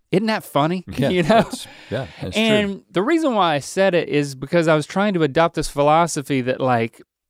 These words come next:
Speaker 1: all of this stuff is so tenuous. Like, l-, let's, it, it, the least we can do is be entertained by the process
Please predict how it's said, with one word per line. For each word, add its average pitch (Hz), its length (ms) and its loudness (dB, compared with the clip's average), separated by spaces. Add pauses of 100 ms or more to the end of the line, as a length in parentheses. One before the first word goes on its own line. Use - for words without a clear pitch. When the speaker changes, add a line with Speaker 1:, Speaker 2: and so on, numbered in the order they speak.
Speaker 1:
all 262 240 2
of 285 80 4
this 240 140 0
stuff - 320 -2
is 175 100 -4
so 175 260 -4
tenuous. 151 800 -6 (640)
Like, 160 400 -2 (880)
l-, 196 320 -10
let's, 180 360 0 (260)
it, 170 120 2 (480)
it, 165 120 -2
the 190 100 2
least 247 360 2
we 190 100 0
can 175 100 0
do 170 120 4
is 143 100 2
be 180 220 2
entertained 156 440 0
by 123 140 2
the 123 80 0
process 117 920 -2